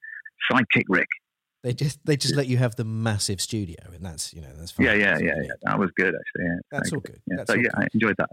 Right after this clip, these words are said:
Speaker 1: Enjoyed it immensely.
Speaker 2: But there's a two, two things that we have to mention. Otherwise, your people will tell me off, and we'll never be allowed to speak again unless I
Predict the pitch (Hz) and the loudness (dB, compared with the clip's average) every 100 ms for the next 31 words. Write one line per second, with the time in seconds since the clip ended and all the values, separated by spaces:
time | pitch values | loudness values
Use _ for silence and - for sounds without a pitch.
0 | _ 139 120 98 98 - - _ 160 139 | _ 2 4 4 2 0 -12 _ -2 0
1 | 135 139 185 175 - 156 143 120 113 117 | 0 0 0 -2 0 0 0 -4 -2 -2
2 | 120 110 95 95 107 104 101 98 104 104 | 0 -2 -4 -4 -4 -2 -2 -2 -2 -4
3 | 95 90 82 104 92 90 90 92 98 117 | -6 -8 -6 -6 -4 -6 -6 -6 0 0
4 | 104 95 95 - - 98 95 104 90 90 | 0 -2 -6 -6 -8 -8 -4 -4 -4 -6
5 | 92 92 85 | -6 -6 -8